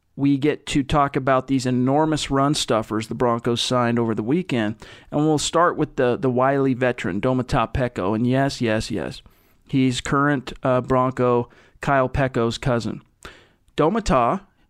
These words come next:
was a fourth-round pick of Cincinnati's back in two thousand six. He's been a sixteen-game starter. And this is interesting 'cause yesterday, the two guys we were talking about, Luke and I like both guys as, as players.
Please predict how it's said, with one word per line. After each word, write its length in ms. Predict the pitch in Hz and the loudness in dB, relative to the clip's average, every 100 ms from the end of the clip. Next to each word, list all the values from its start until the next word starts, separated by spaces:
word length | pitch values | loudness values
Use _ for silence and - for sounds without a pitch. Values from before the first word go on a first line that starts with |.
| _ _ | _ _
was 140 | 160 | -2
a 60 | 156 | -2
fourth-round 560 | - 180 175 175 165 156 | 0 0 2 2 2 2
pick 280 | 190 120 | -2 -2
of 80 | 120 | -6
Cincinnati's 680 | - 143 135 135 139 101 98 | -4 -2 -2 0 0 -2 -4
back 260 | 123 123 123 | -2 -2 -2
in 80 | |
two 180 | 120 131 | -4 -4
thousand 360 | 123 120 117 113 | 0 -2 -2 -4
six. 500 | - 175 156 - - - - _ - | -2 0 0 -2 -10 -20 -20 _ -4
He's 180 | 147 | -2
been 160 | 135 151 | 0 0
a 60 | 143 | 0
sixteen-game 1080 | - 190 - - 196 185 160 139 143 143 | 0 -2 -4 -4 0 2 2 2 2 2
starter. 720 | 139 - 139 131 131 90 58 - _ - _ _ | 0 -2 0 2 2 -2 -8 -14 _ -20 _ _
And 220 | - 127 151 | -2 0 2
this 100 | 151 | 2
is 140 | 143 | 0
interesting 380 | 151 135 123 113 | 0 -2 -4 -2
'cause 180 | 113 123 | -2 0
yesterday, 580 | 147 - 143 135 131 | 0 0 0 2 2
the 140 | 127 131 | 0 -2
two 160 | 143 | 0
guys 260 | 131 127 127 | 2 2 0
we 120 | 127 | -2
were 60 | 120 | -2
talking 360 | - 139 135 | 0 0 0
about, 420 | 127 117 110 104 - | -2 2 0 0 -2
Luke 220 | 143 131 | -2 0
and 100 | 127 | 0
I 120 | 120 117 - | 0 -4 -8
like 300 | 135 123 - | -2 -2 0
both 280 | 147 190 - | 0 0 0
guys 320 | 135 98 92 | -2 -2 -6
as, 220 | - 123 - - | -6 -6 -6 -6
as 220 | 123 107 | -4 -4
players. 500 | - 160 165 73 | -2 0 0 -2